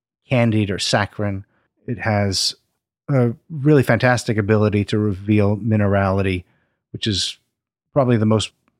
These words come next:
highly thought of characteristic of wine today, I think, in many circles.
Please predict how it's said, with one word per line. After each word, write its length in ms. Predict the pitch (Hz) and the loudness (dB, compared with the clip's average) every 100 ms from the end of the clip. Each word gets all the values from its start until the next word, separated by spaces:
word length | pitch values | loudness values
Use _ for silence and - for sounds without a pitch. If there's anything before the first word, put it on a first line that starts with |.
| _ | _
highly 340 | - 123 120 | -2 0 0
thought 240 | 113 117 107 | 0 2 2
of 340 | 101 - - | 0 -4 -14
characteristic 520 | - 110 117 104 - 101 | -2 -2 0 -2 -2 -4
of 140 | 95 | -2
wine 280 | 98 98 98 | -2 -2 -2
today, 320 | 104 95 92 | -2 -2 -4
I 60 | 95 | -4
think, 240 | 123 110 | -8 -6
in 80 | 101 | -4
many 200 | 101 98 | -2 -2
circles. 500 | - 98 - 64 | -4 -8 -6 -8